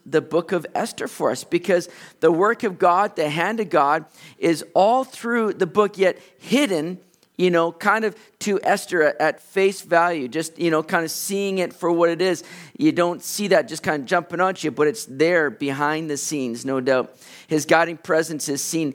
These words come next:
hidden in the story, but even greater, his very name, God's name, is hidden throughout this story.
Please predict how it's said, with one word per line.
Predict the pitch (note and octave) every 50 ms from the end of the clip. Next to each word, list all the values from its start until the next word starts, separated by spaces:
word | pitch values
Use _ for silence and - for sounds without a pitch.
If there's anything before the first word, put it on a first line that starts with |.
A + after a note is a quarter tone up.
| - - _
hidden | - F#3 F3+ F3+ G3
in | F#3+ F3+
the | F3+
story, | - - - E3 E3 E3+ F3+
but | C#3+ D3 D3+
even | E3+ F3+ E3+ D#3
greater, | C#3 C3 E3 G3 A3+ G3+ C#3+ C#3 D#3 E3+ - _ _ _ _ _ _ _ _ _ _ _ _ _ -
his | - C3 C3+ -
very | D3 E3+ E3+ D3+
name, | C#3 C#3+ F3 B3+ C#4+ A#2+ G2 -
God's | - D#3+ E3 F3 - -
name, | C#3 D#3+ A#3+ D#4 - - _ _ _ _ - - - _ _
is | - - E3 D#3 -
hidden | - - - A#3+ D#4 G3+ C#3 A2+ B2 D#3+ F3+ - _ _ _ _ _ -
throughout | - - F#3+ D#3+ C3+ B2+ D3 D3 - -
this | C#3+ C3+ D3 D3+
story. | - - - - G#3 A#3+ - C#3+ F2 F2